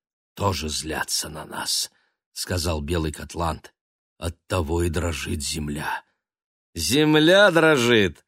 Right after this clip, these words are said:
от нашего весёлого танца!» засмеялись котланты. Но в следующую секунду земля с грохотом содрогнулась и пошла трещинами,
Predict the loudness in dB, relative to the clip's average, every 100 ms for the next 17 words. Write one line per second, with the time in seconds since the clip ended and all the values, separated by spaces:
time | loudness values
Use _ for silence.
0 | _ 2 2 2 0 4 6 6 4 4
1 | 4 4 4 4 4 6 6 6 6 2
2 | -2 2 6 8 6 2 2 0 0 _
3 | _ _ -4 -2 0 0 0 -2 -6 -6
4 | -6 -2 0 -2 -6 -20 _ _ _ _
5 | _ _ -4 -4 -2 2 2 2 0 0
6 | -2 -2 -4 -2 0 2 2 -2 _ _
7 | _ -10 -2 2 4 4 2 0 0 2
8 | 2 0 0 0 0 -2 0 0 2 2
9 | 4 4 2 0 -4 -2 -2 -2 -2 -2
10 | -2 -2 -2 0 0 0 -4 -4 -4 -6